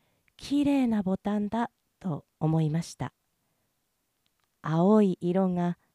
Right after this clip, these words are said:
いかにも美しかったのです。「お母さんに聞かなくて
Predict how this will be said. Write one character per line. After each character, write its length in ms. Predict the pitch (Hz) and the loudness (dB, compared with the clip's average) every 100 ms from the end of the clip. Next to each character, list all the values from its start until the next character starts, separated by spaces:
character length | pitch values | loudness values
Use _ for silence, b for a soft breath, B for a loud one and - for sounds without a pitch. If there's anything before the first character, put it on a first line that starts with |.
| _ _ _ _ | _ _ _ _
い 100 | - | -10
か 240 | 185 - 285 | -8 -2 0
に 160 | 311 | 2
も 220 | 214 156 - - | 0 0 -4 -6
美 380 | 156 - - 262 | -8 -8 -4 -4
し 120 | - | -2
か 120 | 262 | 0
っ 20 | 240 - | 0 0
た 100 | 151 | -2
の 120 | 135 | -2
で 120 | 143 | -6
す。 180 | - - _ _ _ _ _ _ _ _ _ _ _ _ _ _ _ _ _ _ _ _ _ _ _ _ - | -8 -18 _ _ _ _ _ _ _ _ _ _ _ _ _ _ _ _ _ _ _ _ _ _ _ _ 0
「お 100 | 226 | 2
母 260 | - 294 | 6 6
さ 200 | 269 240 | 6 2
ん 100 | 202 | 0
に 100 | 180 | -2
聞 120 | - | -6
か 160 | - 214 | 2 4
な 120 | 214 | 4
く 120 | - | 0
て 260 | - 170 160 | -2 0 0